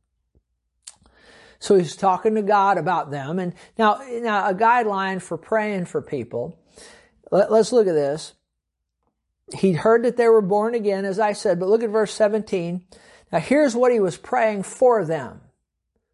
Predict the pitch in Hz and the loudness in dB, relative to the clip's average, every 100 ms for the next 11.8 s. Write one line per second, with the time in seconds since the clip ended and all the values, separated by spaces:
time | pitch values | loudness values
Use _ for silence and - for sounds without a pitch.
0 | _ _ 180 180 202 196 233 240 220 180 | _ _ -2 0 0 0 0 0 0 -2
1 | 170 156 170 - 190 214 240 233 - - | -4 -4 -6 -2 -2 -2 -2 -2 -4 -8
2 | 214 196 - 240 254 247 220 196 202 196 | -2 -2 0 -2 0 2 2 2 0 -2
3 | 151 160 196 185 - 247 170 135 165 202 | -4 -4 -2 -2 -2 -2 -2 0 2 2
4 | 226 - _ _ _ _ _ _ - _ | 0 -8 _ _ _ _ _ _ -20 _
5 | 185 170 240 226 240 262 233 175 143 165 | -4 2 4 4 2 0 0 0 0 -2
6 | - _ _ - - - _ _ _ _ | -6 _ _ -20 -20 -20 _ _ _ _
7 | _ - - 247 254 262 240 202 202 262 | _ -12 0 2 2 0 0 0 -2 -4
8 | 277 220 202 185 160 180 180 208 208 202 | 0 2 2 0 0 2 4 4 0 0
9 | 196 196 196 160 - 196 135 139 185 214 | 2 0 -2 -8 0 0 0 -4 -6 -12
10 | _ _ _ _ _ _ _ _ _ _ | _ _ _ _ _ _ _ _ _ _
11 | _ - 240 - 254 240 233 - | _ 0 0 2 4 4 2 -2